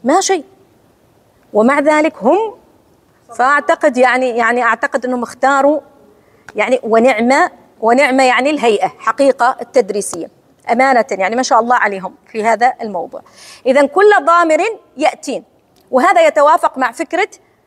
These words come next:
النية وإتيانها. من أين تأتي النوايا؟ قال: "من كل فج عم-". مو العلاقة، قلتي إن النوايا وتو فج-، فج عميق،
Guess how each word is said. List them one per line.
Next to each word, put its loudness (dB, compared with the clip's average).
النية 2
وإتيانها. 0
من -4
أين 2
تأتي -2
النوايا؟ 2
قال: 2
"من -8
كل -8
فج -2
عم-". -10
مو 0
العلاقة، -2
قلتي -2
إن 0
النوايا 0
وتو 0
فج-، -4
فج 0
عميق، 0